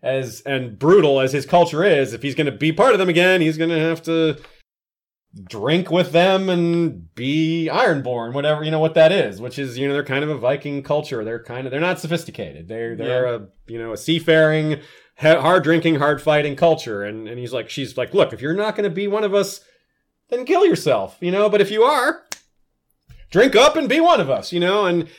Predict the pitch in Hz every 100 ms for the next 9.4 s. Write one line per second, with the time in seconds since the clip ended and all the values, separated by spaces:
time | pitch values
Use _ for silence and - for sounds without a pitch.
0 | - _ _ _ _ _ - - - 208
1 | 208 208 190 196 _ _ _ _ 214 254
2 | 185 156 214 220 - - - 160 185 175
3 | 165 165 160 165 139 - 143 135 - 147
4 | 135 127 127 127 139 143 123 143 139 135
5 | - 127 120 135 143 139 - - - 131
6 | 117 - 123 123 117 113 117 110 120 110
7 | 104 104 101 - 117 117 110 110 104 117
8 | 101 110 104 107 107 107 110 107 104 104
9 | 104 90 87 85